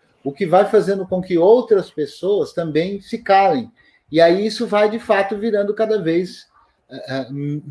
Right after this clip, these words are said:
mais minoritário, né? Então a gente tem que reclamar, cara, a gente tem que chamar a atenção de tudo, do mesmo jeito que, veja,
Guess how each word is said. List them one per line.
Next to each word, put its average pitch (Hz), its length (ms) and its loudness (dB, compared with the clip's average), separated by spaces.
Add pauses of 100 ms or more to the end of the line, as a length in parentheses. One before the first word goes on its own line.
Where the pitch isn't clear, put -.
(140)
mais 139 500 0
minoritário, 165 880 -2
né? 113 140 -20 (300)
Então 131 120 -2
a 127 40 0
gente 147 260 -2
tem 160 120 -2
que 156 120 -10
reclamar, 208 640 2
cara, 117 140 -4
a - 20 -8
gente 135 220 -12
tem 247 140 4
que 240 80 -2
chamar 147 280 2
a 143 40 2
atenção 139 560 -8
de 196 100 -8
tudo, 190 320 -6
do 135 120 -4
mesmo 196 280 2
jeito 202 280 2
que, 208 240 -6 (540)
veja, 139 460 2